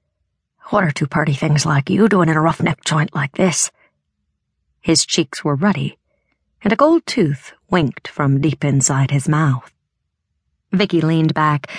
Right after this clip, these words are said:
and let her eyes travel over him the way she did every man who came within touching distance. Age didn't matter. The fact she was already screwing Cam's boss, her own P H D supervisor,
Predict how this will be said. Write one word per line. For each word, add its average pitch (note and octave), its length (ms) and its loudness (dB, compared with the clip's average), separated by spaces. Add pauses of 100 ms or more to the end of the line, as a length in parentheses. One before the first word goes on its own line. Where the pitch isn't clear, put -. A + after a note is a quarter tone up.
(340)
and C4 140 2
let F4+ 260 -2
her - 140 -6
eyes F3+ 360 2
travel F3+ 380 2
over E3+ 240 2
him C#3 400 2 (220)
the G#3 100 0
way D#3 160 2
she E3+ 220 -2
did F#3+ 200 -2
every G3+ 320 -2
man C#3 380 0
who C#3+ 140 2
came D3+ 260 0
within D3 300 0
touching E3 400 0
distance. - 720 -4 (800)
Age E3 400 0
didn't - 420 -2
matter. D3+ 380 -2 (580)
The A3 80 0
fact A3+ 340 0
she - 160 0
was F#3 160 0
already F3 380 2
screwing D#3+ 540 0
Cam's E3 400 0
boss, E3+ 600 0 (260)
her F#3 180 4
own E3 200 4
P F#3+ 200 2
H E3 260 -2
D E3 140 4
supervisor, A3+ 880 0